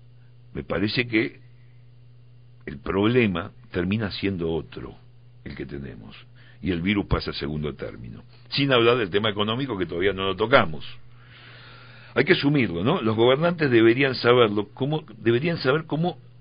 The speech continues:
eh, este, no asustar a la población.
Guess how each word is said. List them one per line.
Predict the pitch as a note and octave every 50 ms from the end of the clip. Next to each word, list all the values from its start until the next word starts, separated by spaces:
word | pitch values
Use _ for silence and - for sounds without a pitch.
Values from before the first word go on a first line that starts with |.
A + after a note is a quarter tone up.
| - - - - - - - - - - - - - - - - - - -
eh, | - F#2+ F#2+ F#2 F2 F2 E2 -
este, | - - - F#2 F#2+ - - - - - - - - - - - - - - - - - - - -
no | - G2+ C#3 F3 G3
asustar | F3+ - - A2+ G#2 - - D#3 D#3+ D#3
a | C3+
la | G#2+ F#2 E2+
población. | G#2 F#2 F#2 F#2 F2 E2 - - D#2+ C2 C2+ C#2 - - -